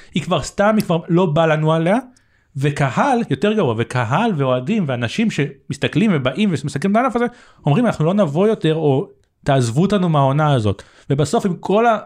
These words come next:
הרצון והמחשבה והשאיפות והמוטיבציה של כולם שם, אם בסוף למי שמשחק לא בא לשחק,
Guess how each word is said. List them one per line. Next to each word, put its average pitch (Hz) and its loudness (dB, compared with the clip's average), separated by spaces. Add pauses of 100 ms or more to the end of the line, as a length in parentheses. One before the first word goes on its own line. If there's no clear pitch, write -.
הרצון 160 -2
והמחשבה 151 0
והשאיפות 151 -4
והמוטיבציה 143 -2
של 156 -4
כולם 147 2
שם, 135 -2 (460)
אם 190 0
בסוף 170 -2 (360)
למי 135 -2
שמשחק 180 -2
לא 117 2
בא 104 0
לשחק, 101 -2